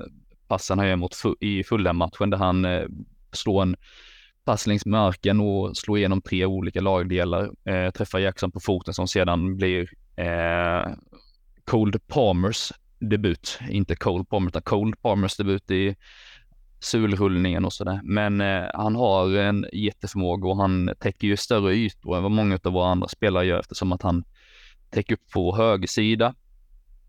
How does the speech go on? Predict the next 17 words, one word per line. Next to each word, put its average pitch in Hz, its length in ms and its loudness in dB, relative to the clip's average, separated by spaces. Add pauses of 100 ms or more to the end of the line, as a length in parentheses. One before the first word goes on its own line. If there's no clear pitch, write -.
Eh, 90 300 0
vi 95 80 0
har 98 120 2
ju 95 60 2
Gusto 98 340 -2
och 92 180 -2
Re-, 101 400 0
Reece 104 240 -2
James 87 240 -2
som 95 160 2
är 92 120 0 (120)
där 90 320 2
på 92 380 -4 (240)
högerkanten 92 640 0
oftast, - 320 -4
och 92 80 -2
då, 92 400 -2